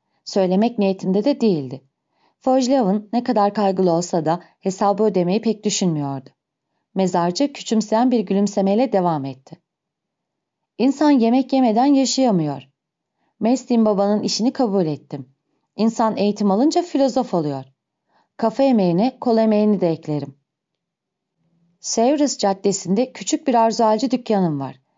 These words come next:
Şemsiyeciler Çarşısı'nı biliyor musunuz? Kızıl Haç'ın tüm aşçı kadınları bana geliyorlar. Bitli piyadelerin sevgililerine aşk ilanları yazıyorum. Sabah hoş mektuplar yazıyorum,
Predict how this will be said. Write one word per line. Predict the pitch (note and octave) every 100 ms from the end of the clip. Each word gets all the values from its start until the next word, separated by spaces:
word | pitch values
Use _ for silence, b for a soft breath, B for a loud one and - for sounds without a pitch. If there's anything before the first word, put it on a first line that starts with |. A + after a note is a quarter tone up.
| _ -
Şemsiyeciler | - G#3 G#3+ A3 G#3 G3 A#3
Çarşısı'nı | D4 C4+ A#3+ A#3+ - A#3
biliyor | F#3+ F#3+ C#4+
musunuz? | E4+ D4 - D#3+ B3 - _ _ _ _ _ -
Kızıl | G#3+ B3
Haç'ın | C#4 B3+ - A3
tüm | A3 C#4+
aşçı | C4+ B3+ -
kadınları | A3+ G3+ A3 A3+ A#3
bana | B3 A3+
geliyorlar. | F3+ D#3 D3 C#3 C3 C3 _ b b b b
Bitli | G3+ G3+ C#4+
piyadelerin | C#4 B3+ G#3+ G#3+ G#3 G#3+
sevgililerine | A3+ G#3+ G3 G3+ F#3+ F#3+ A#3 C4
aşk | B3 - B3
ilanları | A3+ G#3+ A3 G#3
yazıyorum. | E3 - D3+ C3+ B2+ _ _ b b
Sabah | - G#3 G3 G#3+ A#3
hoş | B3+ -
mektuplar | A#3 A#3 G#3+ G#3+ G#3+
yazıyorum, | F3+ F3 D3 D3+ B3